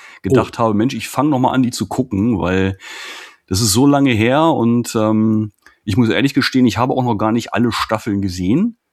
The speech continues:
Speaker 2: Mhm.
Speaker 1: Aber lass uns doch mal ein bisschen, oder lass mich doch mal ein bisschen über Akte X erzählen.
Speaker 2: Ja.
Speaker 1: Ich meine, du kennst sie ja, du kannst vielleicht auch noch mal zwischendurch ein b-, wissend nicken oder was dazu
Speaker 2: Mhm.
Speaker 1: sagen. Ähm,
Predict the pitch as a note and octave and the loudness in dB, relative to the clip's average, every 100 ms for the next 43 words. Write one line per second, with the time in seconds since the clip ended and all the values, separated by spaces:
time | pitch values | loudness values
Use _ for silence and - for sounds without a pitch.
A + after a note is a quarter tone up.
0 | _ _ - G#2+ E2 F#2 C3 - A#2+ B2+ | _ _ -2 0 0 -2 -4 -4 0 0
1 | C#3 - D3+ D#3 C3 C3 B2+ C#3 - C3+ | 0 -4 -4 -4 -2 0 0 -2 -2 0
2 | A2 A2+ A2 B2 D#3+ F3+ E3+ C#3+ C3+ D3 | 2 2 0 -2 -2 -2 0 0 0 0
3 | - B2 A2 C3 - A#2+ - G#2 - D#3+ | 0 2 0 -4 -4 -4 -2 -4 0 0
4 | F#3 D#3 B2 A#2 A2+ - C#3+ - - C#3+ | 2 0 2 2 0 0 -2 -2 -2 0
5 | C#3 B2+ - B2+ - A#2+ A2 G#2 F#2 C#3+ | 0 0 -2 -4 -2 -2 0 -2 0 0
6 | B2 B2 B2 A#2+ A#2 - A#2 A#2+ A#2 B2+ | 2 2 2 0 -2 -6 -2 0 4 2
7 | B2+ A2 A2+ G#2+ F2 - A#2 G#2 - F#3 | 2 0 0 -2 -4 -6 -6 -4 -2 -2
8 | C#3+ B2+ F#3+ G3+ E3+ E3 - A#2+ A#2+ A#2+ | 0 2 2 4 4 4 2 0 0 -2
9 | - B2+ C#3+ G2+ G#2 A2+ - B2+ B2+ - | -4 -2 2 2 4 2 2 0 -6 -14
10 | - - - - A#2 A#2 A#2 A#2 A2+ | -18 -18 -12 -2 0 2 2 0 -2